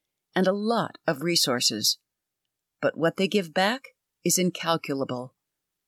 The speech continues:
If you've had direct experience with the horse-human mystique, then you know what I mean.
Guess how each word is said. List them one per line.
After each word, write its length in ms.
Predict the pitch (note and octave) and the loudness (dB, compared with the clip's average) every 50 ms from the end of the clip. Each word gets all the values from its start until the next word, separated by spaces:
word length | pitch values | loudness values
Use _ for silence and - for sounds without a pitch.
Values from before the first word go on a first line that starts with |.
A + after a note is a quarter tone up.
| _ _ _ | _ _ _
If 160 | - G3+ - - | -2 -2 -2 0
you've 300 | F3+ G#3 C4 D#4 E4 - | 0 2 4 4 2 0
had 300 | - G#3 G3 F#3+ F#3+ D3+ | -2 -2 2 2 2 2
direct 360 | - D#3 C3 D#3+ F3+ _ - | 2 2 2 2 2 _ -2
experience 680 | D#3+ - - - - D#3 D3 C#3 C#3 D3+ F3+ - - | 0 0 0 2 2 2 4 4 4 4 2 0 0
with 120 | - F3 | 0 -2
the 80 | - D#3 | -2 -4
horse-human 600 | - - D#3+ D#3 C#3+ - - D#3+ D#3 D3+ C#3+ C#3+ | -2 0 2 2 2 2 2 2 4 4 4 4
mystique, 460 | C3+ B2+ - - - A3+ A#3 A3+ - - _ _ _ _ _ _ _ _ _ | 4 4 4 4 4 4 2 2 -2 -14 _ _ _ _ _ _ _ _ _
then 180 | - D#3 D#3+ E3+ | 0 2 4 4
you 120 | E3+ F3 | 4 4
know 140 | E3+ D#3 D3+ | 4 4 4
what 120 | D3 D3 | 4 4
I 60 | C#3+ C#3 | 2 4
mean. 400 | D3+ D#3 E3+ D#3 C#3 C3+ C3 | 4 4 4 4 4 2 0